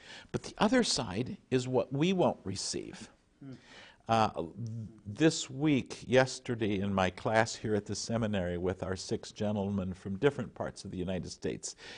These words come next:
Speaker 1: Hispanics from different countries, uh, and, and, and I'm old enough not to be too impressed by a lot of things.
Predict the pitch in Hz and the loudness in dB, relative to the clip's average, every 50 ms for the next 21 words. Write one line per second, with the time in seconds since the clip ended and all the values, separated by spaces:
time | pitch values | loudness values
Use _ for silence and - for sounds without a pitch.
0 | - - _ - 117 - - - - 123 123 120 113 107 - - - 110 104 104 | -18 -10 _ -4 -4 -4 -2 2 4 4 4 4 2 0 -2 -6 -6 -6 -6 -4
1 | - - 131 127 - - 113 104 - - - 165 156 - - - - - - - | -2 -2 -2 -2 -2 -4 -6 -6 -6 -6 -6 -6 -6 -8 -12 -14 -12 -12 -10 -10
2 | - - - _ _ _ _ _ _ _ _ - - - - - - - - _ | -10 -12 -16 _ _ _ _ _ _ _ _ -20 -20 -20 -20 -20 -20 -20 -20 _
3 | _ - 104 110 95 - - - _ _ _ _ _ _ _ _ _ _ _ _ | _ 4 4 4 4 2 -2 -12 _ _ _ _ _ _ _ _ _ _ _ _
4 | _ _ _ _ _ _ _ _ _ _ _ _ _ _ _ _ _ _ _ - | _ _ _ _ _ _ _ _ _ _ _ _ _ _ _ _ _ _ _ -14
5 | - - - _ - - - 80 - - 143 143 - - - 165 165 165 165 165 | -12 -12 -12 _ -8 -6 -6 -6 -4 -4 -4 -4 -2 -2 0 2 4 6 6 6
6 | 160 - 175 185 175 170 156 151 151 151 156 - - - 113 120 135 131 127 123 | 6 4 6 6 6 6 6 6 6 6 4 0 -6 -8 0 4 6 6 6 4
7 | - - 123 117 120 113 - - 139 120 110 - - 135 117 104 - - - _ | 0 -8 -4 -4 -4 -4 -4 -2 -2 -2 0 2 2 2 2 2 -2 -10 -14 _
8 | - - 92 80 90 98 95 98 95 98 - - 107 - - - - - - | -2 0 0 2 4 4 4 4 2 0 -4 -6 -8 -8 -10 -14 -14 -12 -10